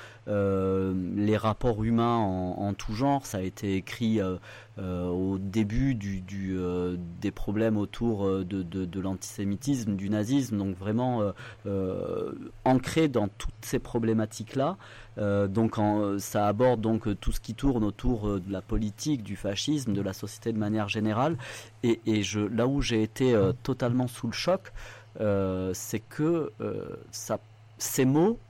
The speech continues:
si on les mettait dans, dans la bouche d'un homme politique d'aujourd'hui, ben en fait, il, il, ça serait peut-être les solutions à nos sociétés sur beaucoup de points. Et, et c-, j'ai trouvé ça assez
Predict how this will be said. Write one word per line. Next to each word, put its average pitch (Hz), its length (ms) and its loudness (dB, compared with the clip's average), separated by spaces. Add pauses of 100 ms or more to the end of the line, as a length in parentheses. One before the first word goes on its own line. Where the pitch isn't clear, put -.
(280)
si - 200 -4
on 113 80 4
les 113 140 6
mettait 156 380 2
dans, 107 380 0
dans 101 260 -2
la 101 120 2
bouche 143 240 -2
d'un 110 220 2
homme 147 160 0
politique 131 500 0
d'aujourd'hui, 117 600 2 (480)
ben 95 100 -2
en 98 80 0
fait, - 420 -4 (220)
il, 104 680 -2
il, 95 40 -8
ça 117 240 -4
serait - 220 -4
peut-être 131 480 0
les 110 100 2
solutions 127 720 0
à 104 80 2
nos 110 120 2
sociétés 113 500 -4 (420)
sur 104 300 -2
beaucoup 110 360 0
de - 60 2
points. 104 220 2 (260)
Et, 107 400 2
et 107 60 2
c-, - 220 -12
j'ai 107 180 -2
trouvé 123 300 -2
ça 127 180 0
assez 127 500 -2